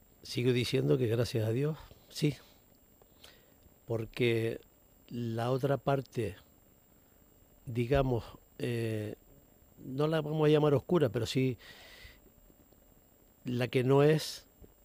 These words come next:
es que se haga el homenaje cuando una persona ya ha fallecido. Él se le ha hecho reconocimiento en vida, en todo lo que has comentado.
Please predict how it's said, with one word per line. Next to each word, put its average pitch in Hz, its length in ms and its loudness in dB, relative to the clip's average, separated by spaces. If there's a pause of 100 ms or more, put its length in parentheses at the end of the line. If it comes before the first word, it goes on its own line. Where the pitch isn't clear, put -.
(120)
es 127 100 -2
que 123 160 0
se 131 160 2
haga 131 480 2
el 127 180 -2
homenaje 123 640 -2 (220)
cuando 120 220 -2
una 123 160 0
persona 123 340 -2
ya 120 160 0
ha - 20 -8
fallecido. 113 600 -4 (1700)
Él 127 140 0
se 135 140 2
le 131 60 4
ha - 20 4
hecho 131 160 2
reconocimiento 127 680 2
en 127 140 -2
vida, 139 340 0 (840)
en 113 160 -6
todo 123 140 0
lo 127 120 0
que 123 100 -2
has 117 80 -6
comentado. 135 640 -2